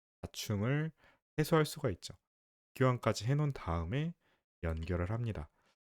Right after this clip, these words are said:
이렇게 되면 너무 쉽게 살아가는 것처럼 보이죠. 당장 석점이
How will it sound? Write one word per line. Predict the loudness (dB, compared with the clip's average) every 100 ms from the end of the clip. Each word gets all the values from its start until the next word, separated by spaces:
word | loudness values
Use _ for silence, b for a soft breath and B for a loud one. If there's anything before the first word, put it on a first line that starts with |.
| _ -2
이렇게 | 0 2
되면 | 2 4 2
너무 | 2 2 0
쉽게 | -4 -4 -2 0 -2 -8 _ _ _
살아가는 | 4 6 4 2
것처럼 | 0 -2 -4
보이죠. | -2 -4 -4 -6 -10 -10 _ _ _ _
당장 | -2 0 2 2
석점이 | 2 -2 -2 0 0 0 -2